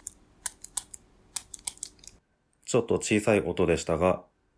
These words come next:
これはシャープペンシル。ペンの押す音。これはカチと言います。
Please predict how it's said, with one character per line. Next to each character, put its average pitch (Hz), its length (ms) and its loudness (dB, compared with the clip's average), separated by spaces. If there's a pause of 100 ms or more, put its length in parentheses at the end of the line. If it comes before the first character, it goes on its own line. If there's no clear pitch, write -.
こ 110 120 4
れ 101 80 8
は 95 340 6 (140)
シ - 240 -4
ャ 120 180 4
ー - 20 -2
プ 120 220 2
ペ 104 180 4
ン 110 60 4
シ - 160 0
ル。 - 240 -6 (640)
ペ 170 160 2
ン 101 260 4
の 92 340 4 (420)
押 - 200 -4
す 107 140 0
音。 - 460 4 (320)
こ 123 100 6
れ 120 60 8
は 120 320 6 (480)
カ - 240 0
チ - 260 -2
と - 220 0
言 90 140 0
い 87 40 2
ま 78 140 0
す。 - 160 -16